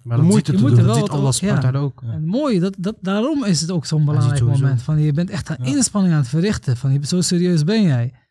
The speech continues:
Speaker 2: Ja.
Speaker 3: Eh, terwijl een ander van de linkerzij naar de rechterzij bijvoorbeeld rijdt, weet je. Ehm, andere momenten wanneer je vastende bent. En hier wordt ook
Speaker 2: Ja.
Speaker 3: vaak de fout gemaakt. Sommige mensen zeggen dan van, als je je vaste verbreekt. Maar in de hadith staat,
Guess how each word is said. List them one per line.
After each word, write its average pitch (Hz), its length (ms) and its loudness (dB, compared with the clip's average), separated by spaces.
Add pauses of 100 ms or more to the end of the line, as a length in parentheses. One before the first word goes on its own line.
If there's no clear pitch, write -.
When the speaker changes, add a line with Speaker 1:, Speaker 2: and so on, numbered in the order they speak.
(100)
Speaker 2:
Ja. 120 120 -20
Speaker 3:
Eh, 143 240 -2
terwijl 151 260 0
een 156 60 -4
ander 190 240 0
van 160 200 0
de 151 220 0
linkerzij 170 500 -2
naar 170 140 0
de 175 60 -2
rechterzij 185 440 -4
bijvoorbeeld 151 340 -2
rijdt, 123 200 -4
weet 143 160 -10
je. 269 140 -20 (480)
Ehm, 175 400 0 (460)
andere 254 320 -2
momenten 220 720 0
wanneer 156 180 -4
je 156 60 -2
vastende 160 480 0
bent. 123 300 -2
En 151 160 -16
hier 160 160 -10
wordt 170 160 -6
ook 185 80 -2
Speaker 2:
Ja. 123 60 -6
Speaker 3:
vaak 170 200 -2
de 147 60 -4
fout 180 240 -4
gemaakt. 151 300 0
Sommige 165 300 -2
mensen 156 240 0
zeggen 160 220 -4
dan 139 140 0
van, 147 200 -4 (260)
als 127 200 -8
je 170 60 0
je 135 80 0
vaste 147 320 -6
verbreekt. 135 460 -8
Maar 156 120 -16
in 156 60 -16
de 147 60 -12
hadith 180 340 -2
staat, 214 400 -4